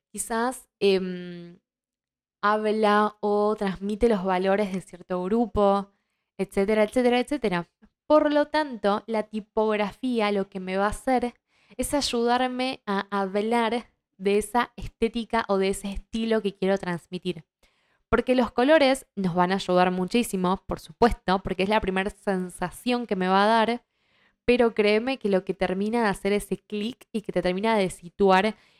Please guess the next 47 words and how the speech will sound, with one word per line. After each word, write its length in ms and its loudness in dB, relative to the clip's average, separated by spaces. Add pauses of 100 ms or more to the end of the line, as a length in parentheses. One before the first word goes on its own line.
(100)
en 120 2
una 240 2
época 320 2
o 160 4
en 100 -2
otra, 300 2
o 120 4
en 100 0
un 100 -2
estilo 380 0
u 160 2
otro, 440 0 (220)
es 260 -4
cien 340 0
por 140 0
ciento 340 -4
la 120 -2
tipografía. 880 -6
Y 80 -8
esto 160 -6
es 120 -10
algo 360 0
espectacular, 1200 -4 (400)
porque 240 0
vos 220 0
ves 280 0 (840)
una 260 0
marca 300 0
con 240 -2
misma 260 -4
paleta 280 2
de 100 2
color, 440 4
pero 200 -2
que 80 -4
la 100 2
ves 220 0
en 80 -12
una 140 0
tipografía 560 -2
y 100 0
en 100 -2
otra, 380 0
y 80 -10
transmite 580 -2
dos 220 -2
cosas 420 0